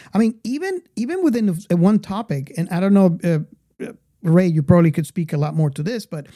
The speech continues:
even within topics, you could find easily fifty percent of the papers agreeing with one side of the topic and the other fifty percent of the papers agreeing with another one. And we talk, we could be talking about a thousand, two thousand, three thousand, uh,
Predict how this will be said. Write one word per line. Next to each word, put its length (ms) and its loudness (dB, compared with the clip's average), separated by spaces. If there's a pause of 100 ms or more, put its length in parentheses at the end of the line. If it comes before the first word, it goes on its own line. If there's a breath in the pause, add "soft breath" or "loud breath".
(340 loud breath)
even 280 0
within 300 4
topics, 580 -8 (320 soft breath)
you 220 6
could 220 -6
find 480 -6
easily 580 -4
fifty 540 -6
percent 420 -8
of 100 -4
the 80 -6
papers 520 -6
agreeing 460 2
with 180 4
one 220 2
side 320 -8
of 80 -8
the 80 -8
topic 400 -8
and 180 2
the 80 2
other 160 0
fifty 320 -4
percent 720 -4
of 60 -4
the 80 -6
papers 420 -4
agreeing 320 0
with 140 2
another 240 0
one. 240 0 (400 loud breath)
And 200 2
we 140 4
talk, 220 -8
we 120 2
could 140 -6
be 140 2
talking 340 -4
about 240 -4
a 60 -6
thousand, 500 -10
two 100 -4
thousand, 420 -8
three 120 -2
thousand, 580 -6 (480 soft breath)
uh, 200 -8